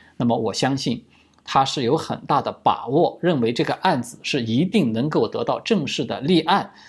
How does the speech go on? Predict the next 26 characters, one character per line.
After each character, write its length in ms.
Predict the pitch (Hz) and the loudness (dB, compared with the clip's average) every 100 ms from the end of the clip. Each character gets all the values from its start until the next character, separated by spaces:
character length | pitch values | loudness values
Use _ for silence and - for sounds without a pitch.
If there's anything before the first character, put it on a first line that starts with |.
| - | -8
甚 320 | - 302 262 | 0 4 4
至 100 | 190 | 4
是 320 | 147 151 117 - _ _ | 2 0 -2 -6 _ _
握 300 | 254 208 135 | 2 6 6
有 180 | 107 95 | 4 -2
胜 300 | - 208 117 | 0 0 0
算， 220 | - 120 - - | 0 -2 -2 -8
他 100 | 117 | -6
才 140 | 120 | -2
会 80 | 120 | -2
这 80 | 117 | -2
么 80 | 107 | -2
做 200 | 139 - | -2 -4
的。 80 | - _ _ _ _ - - _ - | -8 _ _ _ _ -20 -20 _ 2
因 120 | 220 | 6
为 100 | 208 | 6
从 200 | 208 247 | 6 2
法 320 | - 117 92 | 2 0 2
律 200 | 175 214 | 4 4
战 280 | - 240 190 | 4 2 0
的 100 | 107 | -6
角 260 | - 98 | -6 -6
度 140 | 120 120 | -4 -2
来 140 | 107 | -2
看 180 | - 139 | -2 -4
啊， 160 | 98 | -4